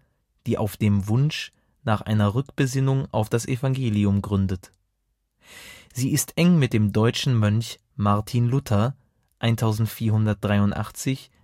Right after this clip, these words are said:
bis eintausendfünfhundertsechsundvierzig, verbunden. Alleinige Grundlage für die Lehre sollte nach seiner Überzeugung das biblische Zeugnis von Jesus Christus sein.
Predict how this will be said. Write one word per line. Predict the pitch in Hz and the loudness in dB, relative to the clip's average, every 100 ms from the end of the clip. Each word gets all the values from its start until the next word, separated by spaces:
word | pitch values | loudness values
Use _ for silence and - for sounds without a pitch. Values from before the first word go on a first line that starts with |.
| _ | _
bis | 117 - | -8 -6
eintausendfünfhundertsechsundvierzig, | - 110 104 107 107 104 110 104 113 110 110 - 107 104 120 117 131 113 - 101 - _ _ | -2 0 2 0 0 0 -2 -2 0 0 -2 -4 -4 -2 -2 0 0 0 -2 -6 -8 _ _
verbunden. | - 104 101 98 95 95 - _ _ _ _ _ _ - - - - - | -4 -2 0 0 -2 -6 -8 _ _ _ _ _ _ -20 -20 -20 -16 -2
Alleinige | 117 120 160 175 165 | 2 2 2 2 0
Grundlage | 135 117 123 123 120 123 120 | 2 2 2 2 2 2 -2
für | - 104 | -2 0
die | 98 | 2
Lehre | 101 110 120 131 127 - _ - | 2 0 0 0 0 -6 _ -4
sollte | 110 104 107 | 0 2 2
nach | 107 104 | 0 0
seiner | 104 107 127 127 | 0 0 0 0
Überzeugung | 123 110 - 104 107 117 120 123 - _ | -2 -2 0 0 2 0 0 -2 -10 _
das | - 101 | -4 -4
biblische | - 123 131 139 - 120 | -2 -2 0 0 -2 -2
Zeugnis | - 104 104 - 123 | 0 2 2 -2 -2
von | - 110 120 | 0 0 0
Jesus | 117 131 139 - | 0 0 0 -4
Christus | - 123 - 107 - - | -2 -2 -2 -4 -4 -6
sein. | 104 95 92 | -2 0 0